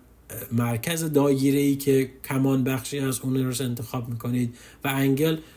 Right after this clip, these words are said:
یعنی به اندازهٔ مثلاً بیست درجه فقط این کمان رو امتداد بده و ه-، به همین ترتیب، یعنی، اه، تمام این، اه،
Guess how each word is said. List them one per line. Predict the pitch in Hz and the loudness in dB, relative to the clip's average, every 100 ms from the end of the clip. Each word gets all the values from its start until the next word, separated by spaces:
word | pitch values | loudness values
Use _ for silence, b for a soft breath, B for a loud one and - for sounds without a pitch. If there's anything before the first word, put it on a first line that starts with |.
| B - | B -2
یعنی | 127 135 | 4 4
به | 147 139 | 4 4
اندازهٔ | 135 131 123 123 139 | 6 8 8 10 10
مثلاً | 131 113 120 120 120 | 8 4 2 2 2
بیست | 135 156 - | 4 2 2
درجه | 92 92 98 | -6 -6 -6
فقط | 101 95 98 - - | -6 -6 -6 -8 -4
این | 123 113 | -2 0
کمان | 117 107 107 101 | 2 4 4 4
رو | 104 | 0
امتداد | 95 95 92 90 - | -2 -4 -6 -6 -8
بده | 92 - - B B B 131 139 | -10 -10 -14 B B B 0 4
و | 165 - | 4 2
ه-، | - 147 | 0 2
به | 190 | 4
همین | 208 196 139 | 6 6 4
ترتیب، | 117 110 113 151 | 4 -2 -2 -4
یعنی، | 165 202 202 B B 139 | 2 2 2 B B 4
اه، | 139 139 - - - - - - - - - - - | 4 4 -2 -20 -20 -20 -20 -20 -20 -20 -20 -20 -16
تمام | - 139 143 170 175 | -2 2 2 2 6
این، | 151 139 131 127 123 | 6 8 8 6 4
اه، | 117 113 110 107 | 2 4 4 0